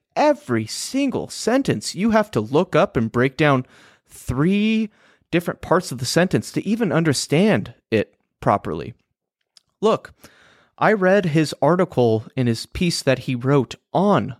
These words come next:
Zydelkosten, which for some reason, <laughs> everyone seems to rush to reading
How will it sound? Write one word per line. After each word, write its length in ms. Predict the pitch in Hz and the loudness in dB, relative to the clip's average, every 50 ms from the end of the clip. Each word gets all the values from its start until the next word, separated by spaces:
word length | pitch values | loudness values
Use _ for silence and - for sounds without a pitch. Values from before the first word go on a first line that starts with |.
| _ - | _ -6
Zydelkosten, 800 | 135 123 107 104 104 104 - 117 110 110 - - - 170 214 214 _ _ _ - - _ _ _ - - - _ _ _ _ _ _ _ _ _ _ _ _ _ _ _ _ _ _ _ _ _ _ - | -2 0 2 2 0 0 0 0 -2 -2 -2 -4 -8 -8 -8 -10 _ _ _ -20 -20 _ _ _ -20 -20 -20 _ _ _ _ _ _ _ _ _ _ _ _ _ _ _ _ _ _ _ _ _ _ 0
which 460 | 185 196 196 - - - - - - | 0 0 2 0 -4 -6 -8 -10 -14
for 180 | _ - - 175 | _ -10 -8 -8
some 280 | 170 - 220 220 202 190 | -4 -2 0 0 2 2
reason, 480 | 202 240 220 170 151 139 151 147 135 - - - _ _ _ _ _ _ _ _ | 2 2 2 0 0 0 0 -2 -6 -8 -14 -20 _ _ _ _ _ _ _ _
<laughs> 460 | - 135 - - - - - - - | -8 -6 -6 -6 -10 -14 -18 -6 -2
everyone 520 | - 196 - - 202 190 180 185 180 175 165 | -2 -2 0 -2 -2 0 2 2 0 0 -2
seems 340 | - - 180 180 180 - | -2 0 0 0 0 -2
to 100 | - 147 | -2 -2
rush 360 | 131 127 131 147 165 - - - | 0 2 2 2 0 0 -2 -2
to 100 | - 139 | 0 0
reading 500 | 135 143 156 165 156 160 156 151 147 | 2 2 2 2 0 0 -2 -2 -2